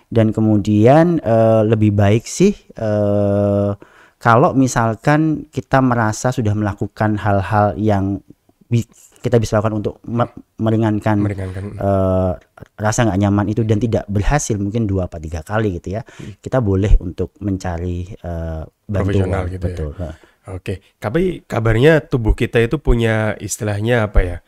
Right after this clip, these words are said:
Speaker 2: eh, respons yang bagus yang bisa melakukan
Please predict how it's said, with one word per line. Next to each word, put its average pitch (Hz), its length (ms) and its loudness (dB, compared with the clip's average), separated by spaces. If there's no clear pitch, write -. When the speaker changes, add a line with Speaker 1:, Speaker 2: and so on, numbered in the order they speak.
Speaker 2:
eh, 101 480 2
respons 107 720 0
yang 107 240 -4
bagus 104 460 -2
yang 110 180 -4
bisa 110 240 -2
melakukan 117 680 -2